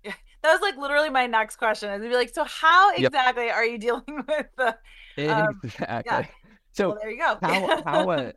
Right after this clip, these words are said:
Speaker 2: you know, how a thirty thousand dollar veterinary oxygen cage works, you know, where you,
Speaker 1: Mm-hmm.
Speaker 2: you change out all those beads every, like, thirty minutes is,
Speaker 1: Mm-hmm.
Speaker 2: you know, they have all these sensors for managing heat and, you know, you need to change out those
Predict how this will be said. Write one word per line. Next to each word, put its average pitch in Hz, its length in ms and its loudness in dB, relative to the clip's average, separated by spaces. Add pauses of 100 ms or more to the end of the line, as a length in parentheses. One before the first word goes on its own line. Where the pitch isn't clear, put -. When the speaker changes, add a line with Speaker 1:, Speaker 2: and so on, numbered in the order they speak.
Speaker 2:
you 147 160 -2
know, 135 120 -4
how 160 260 -4
a 147 80 -4
thirty 131 360 -6
thousand 120 420 -2
dollar 107 360 -2
veterinary 113 460 -4
oxygen 123 460 -6
cage 135 480 -6
works, 147 500 -6
you 107 120 -4
know, 110 80 -2
where 107 140 -2
you, 101 200 -4
Speaker 1:
Mm-hmm. - 140 -10
Speaker 2:
you 110 60 -6
change 131 360 -4
out 117 180 -2
all 113 100 -4
those 110 240 -6
beads 120 480 -4
every, 113 220 -2
like, 107 220 -6
thirty 120 260 -4
minutes 117 320 -4
is, 110 280 -6
Speaker 1:
Mm-hmm. 196 260 -14
Speaker 2:
you 143 100 -2
know, 131 120 -4
they 143 140 -6
have 139 140 -2
all 139 180 -4
these 127 220 -4
sensors 110 520 -6
for 107 120 -8
managing 110 480 -4
heat 107 480 -6
and, 98 420 -6
you 113 140 -2
know, 107 60 -4
you 104 180 -4
need 117 200 -2
to 107 100 -2
change 120 340 -6
out 110 180 -2
those 104 380 -6